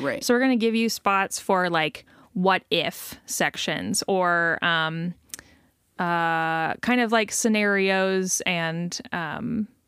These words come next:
Speaker 2: yeah, different prompts for you to maybe ask with your character. And there are plenty of books out there with,
Speaker 1: Mm-hmm.
Speaker 2: with this kind of information as well, but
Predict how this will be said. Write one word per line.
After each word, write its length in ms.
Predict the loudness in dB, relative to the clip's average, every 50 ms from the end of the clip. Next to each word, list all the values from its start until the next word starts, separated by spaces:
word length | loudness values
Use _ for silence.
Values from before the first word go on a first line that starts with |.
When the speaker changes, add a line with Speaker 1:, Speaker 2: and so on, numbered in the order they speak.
| _ _ _ _ _ _ _ _ _ _ _ _ -10
Speaker 2:
yeah, 60 | -10 -6 -4 -2 0
different 300 | 0 2 2 0 0 0
prompts 420 | 2 2 2 2 2 -2 -4 -4 -2
for 140 | 0 0
you 180 | 2 2 2 0
to 160 | 0 0 0
maybe 300 | 0 0 0 0 0 2
ask 400 | 2 2 0 0 -2 -4 -8 -6 -2 -2
with 80 | 0
your 100 | 0 0
character. 280 | 0 -2 -2 0 0 2
And 100 | 2 2
there 80 | 2 0
are 40 |
plenty 280 | 0 2 2 2 4 2
of 140 | 0 0 0
books 260 | -2 -2 0 0 0
out 240 | 0 0 0 0 0
there 300 | 0 2 2 2 2 2
with, 200 | 2 2 2 2
Speaker 1:
Mm-hmm. 80 | 0 0
Speaker 2:
with 200 | 0 0 0 0
this 140 | -2 -2 0
kind 200 | 0 0 2 2
of 120 | 2 2
information 500 | 0 0 0 0 0 0 0 0 -2 -2
as 160 | -2 -2 -2
well, 280 | 0 0 2 2 0 0
but 260 | 2 2 2 0 0